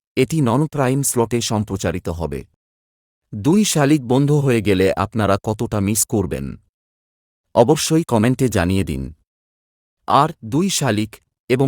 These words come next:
নতুন সব ধারাবাহিকের আপডেট সবার আগে পেতে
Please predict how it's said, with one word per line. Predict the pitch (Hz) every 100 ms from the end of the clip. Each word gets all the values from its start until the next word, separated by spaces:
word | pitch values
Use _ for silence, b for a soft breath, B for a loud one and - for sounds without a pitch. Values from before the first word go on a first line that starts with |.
| 127
নতুন | 131 180 190
সব | - 147 127
ধারাবাহিকের | 98 110 123 117 127 131 117
আপডেট | 87 104 - 135
সবার | - 123 117 131 -
আগে | 98 113
পেতে | 107 104